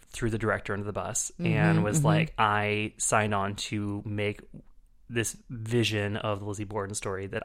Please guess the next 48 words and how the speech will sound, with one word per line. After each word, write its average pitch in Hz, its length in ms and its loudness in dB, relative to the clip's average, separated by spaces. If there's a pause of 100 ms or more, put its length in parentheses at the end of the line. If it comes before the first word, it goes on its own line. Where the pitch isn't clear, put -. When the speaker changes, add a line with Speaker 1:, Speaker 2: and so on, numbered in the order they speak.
Speaker 1:
I 104 200 2
thought 98 300 -2
I 104 100 -2
shared 127 520 2 (840)
with 110 220 2
the 107 80 -6
director." 95 640 -4
Speaker 2:
Right, 214 140 0
'cause - 80 4
this 196 160 8
had 220 80 6
Speaker 1:
And 202 80 4
Speaker 2:
been 196 80 6
a 160 60 6
project 190 360 0
she 156 140 2
had 147 80 6
been 147 140 2
wanting 135 240 2
to 135 80 -4
do 135 180 -2
for 120 160 -4
a 123 40 -4
while. - 300 -8
Speaker 1:
Yeah. 117 380 -4 (340)
And, 110 420 0
um, 104 680 0 (120)
and 110 540 -2
she, 107 360 -4
and 107 240 -4 (420)
she's - 380 -8
not 104 200 -2
happy 120 220 -2
with 147 120 0
how 175 140 0
it - 60 -2
turned 233 220 2
out. 269 320 -2
And 113 280 -2
<laughs> - 0 -
she - 260 4
and 214 80 0
I 208 80 0
have 185 140 -2
that 190 120 -4
in 165 80 -4
common. 160 380 -4 (320)
Speaker 2:
Mm-hmm. 151 540 0